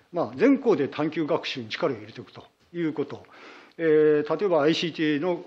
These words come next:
活用、こういったものもですね、普通科に導入していくということでございまして、生徒の主体的な学びを引き出していくと、まあ、そういった、あの、学校としてですね、えー、他の高校との、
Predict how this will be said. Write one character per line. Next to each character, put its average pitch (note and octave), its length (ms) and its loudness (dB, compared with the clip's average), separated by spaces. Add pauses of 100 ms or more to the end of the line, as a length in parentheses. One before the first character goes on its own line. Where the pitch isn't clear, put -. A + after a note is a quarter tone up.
(100)
活 - 240 -12
用、 B2+ 120 -4 (180)
こ G#3+ 80 -2
う - 20 -2
い G#3+ 40 -4
っ - 20 -18
た A3+ 100 0
も A3+ 120 0
の A3+ 60 2
も D3+ 100 0
で - 80 -16
す - 140 -18
ね、 A#2+ 100 -10
普 - 120 -16
通 D#3+ 180 -8
科 E3+ 120 -2
に F3+ 100 -2
導 B2 120 -6
入 A#2+ 160 -4
し - 60 -10
て C3+ 80 -10
い A2 60 -6
く - 120 -20
と - 100 -20 (420)
い D3+ 80 -6
う D#3 80 -2
こ E3 120 -6
と D#3+ 100 -4
で A#2 80 -10
ご A2 140 -10
ざ B2+ 100 -6
い B2+ 40 -6
ま B2+ 100 -6
し - 100 -18
て、 D#3+ 160 -2 (260)
生 D#3 180 -4
徒 C#3+ 120 -6
の B2 100 -6
主 - 100 -12
体 F#3 160 -2
的 A3+ 120 -10
な A3+ 120 0
学 C#3+ 260 -2
び C#3 60 -4
を C3 60 -2
引 - 80 -12
き D3+ 80 -10
出 C#3+ 120 -4
し - 60 -10
て D#3+ 120 -12
い - 20 -10
く - 80 -16
と、 - 100 -18 (320)
ま D#3+ 100 -8
あ、 - 20 -4
そ G3+ 120 -6
う - 20 -2
い G3 40 -8
っ - 20 -14
た、 G3+ 100 -2
あ - 20 0
の、 C3 220 -2 (180)
学 C#3+ 300 -6
校 D3 160 -4
と C#3+ 100 -10
し - 80 -16
て D#3+ 100 -6
で A#2+ 80 -8
す - 100 -16
ね、 C3 200 -6 (400)
え C3 400 -4
ー、 - 40 -12
他 F3 80 -2
の D#3 120 0
高 B2+ 200 -6
校 B2+ 200 -6
と D#3 120 -4
の、 C#3+ 240 0